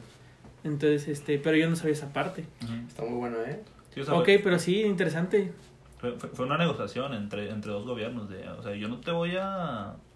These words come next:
Speaker 2: colaborar más si no me regresas a, a esta, esta persona, que en este caso era el general.
Speaker 1: Ujú, ujú.
Speaker 2: Este, yo creo que hay mucha injerencia de parte de los americanos aquí en México, o sea,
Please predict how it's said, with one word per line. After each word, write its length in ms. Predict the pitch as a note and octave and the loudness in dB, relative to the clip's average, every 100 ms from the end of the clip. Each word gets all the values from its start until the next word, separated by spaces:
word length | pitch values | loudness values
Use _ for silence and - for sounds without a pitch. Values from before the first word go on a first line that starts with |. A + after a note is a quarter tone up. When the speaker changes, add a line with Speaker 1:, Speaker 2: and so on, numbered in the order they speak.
| - | -10
Speaker 2:
colaborar 460 | A#2+ A2+ G#2+ A2+ C3 | -4 -2 0 -2 -2
más 360 | C#3+ G3 - - | -2 -4 -6 -12
si 120 | G#2+ | -8
no 100 | G2+ | -6
me 120 | G#2 | -6
regresas 340 | A#2+ A#2 A#2 C3 | -6 -6 -8 -8
a, 320 | B2 G2 F2 - - - - - | -8 -10 -12 -18 -20 -20 -20 -10
a 140 | A#2 | -8
esta, 260 | A2+ - A2 A2+ | -8 -8 -8 -8
esta 180 | A2+ B2+ | -6 -4
persona, 440 | - B2 D#3 A#2 | -4 -4 -6 -8
que 80 | G#2 | -10
en 300 | G#2 G#2+ A2 | -12 -12 -12
este 160 | G#2 | -12
caso 220 | A#2 A2+ A#2+ | -10 -8 -4
era 100 | A2+ | -4
el 80 | |
general. 380 | A#2 G#2+ G2+ C3+ - - - - - | -4 -8 -6 -8 -12 -20 -20 -20 -12
Speaker 1:
Ujú, 100 | - | -4
ujú. 380 | D3 D3 C#3 C#3+ | -2 -2 -4 -8
Speaker 2:
Este, 300 | C#3+ - - - - - - - | -8 -12 -16 -16 -20 -20 -20 -16
yo 200 | A2 A2 | -8 -6
creo 160 | A2 C3 | -6 -4
que 60 | C3 | -2
hay 160 | A2+ A2+ | -2 -2
mucha 240 | B2 B2+ | -2 -4
injerencia 420 | C3+ A2+ G#2 G2+ | -6 -6 -6 -4
de 40 | B2+ | -4
parte 260 | A2 - | -4 -6
de 40 | B2 | -6
los 100 | A#2+ | -6
americanos 480 | A2 G2+ G#2 G#2 A2+ | -6 -6 -6 -8 -10
aquí 300 | - F#2+ G2 | -12 -10 -8
en 100 | G#2+ | -6
México, 360 | G#2 - - | -8 -10 -16
o 40 | - | -16
sea, 180 | - | -16